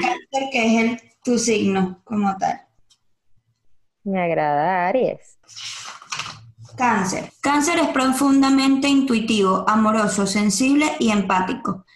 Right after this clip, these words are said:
Speaker 1: Le gusta estar en familia, es creativo, artista y romántico. Puede ser en exceso sensible.
Speaker 2: True that.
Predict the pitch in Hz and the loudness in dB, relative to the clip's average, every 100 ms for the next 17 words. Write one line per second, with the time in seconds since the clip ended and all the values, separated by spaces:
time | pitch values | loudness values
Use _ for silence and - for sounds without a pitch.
0 | _ - 233 240 247 214 - 254 - 254 | _ -2 0 2 2 0 0 -4 -2 0
1 | 262 269 226 214 202 190 190 208 233 220 | 0 0 2 2 2 2 0 0 0 0
2 | 220 202 190 - 208 - 247 - 277 262 | 0 2 0 0 -2 -2 -4 -2 0 2
3 | 208 196 190 190 185 190 214 214 - 233 | 2 0 0 -2 -4 -4 -2 -2 0 0
4 | 247 240 240 - 240 277 269 220 196 190 | 2 2 0 -2 -2 -2 0 0 0 0
5 | 190 190 185 - _ - 151 107 98 | 0 0 -4 -10 _ -4 -2 -2 -6